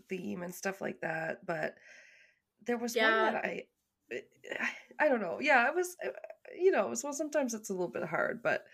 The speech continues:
Speaker 1: I thought I had
Speaker 2: Mm-hmm.
Speaker 1: heard about this one somewhere, and then that's why I asked you if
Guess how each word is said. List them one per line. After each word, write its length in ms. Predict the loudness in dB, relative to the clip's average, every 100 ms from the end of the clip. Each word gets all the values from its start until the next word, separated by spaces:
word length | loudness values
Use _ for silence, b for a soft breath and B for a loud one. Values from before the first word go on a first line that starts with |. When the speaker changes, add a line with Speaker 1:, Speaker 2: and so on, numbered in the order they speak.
| B B B B -2
Speaker 1:
I 100 | -2
thought 280 | 0 2
I 60 | 4
had 120 | 2
Speaker 2:
Mm-hmm. 80 | 4
Speaker 1:
heard 160 | 0 0
about 260 | -4 -4
this 220 | -6 -6
one 140 | -10 -6
somewhere, 460 | -2 -2 0 0
and 120 | -2 -4
then 80 | -8
that's 240 | -8 -8 -8
why 120 | -6
I 80 | -4
asked 420 | -4 -4 -6 -8
you 140 | -8 -8
if 220 | -10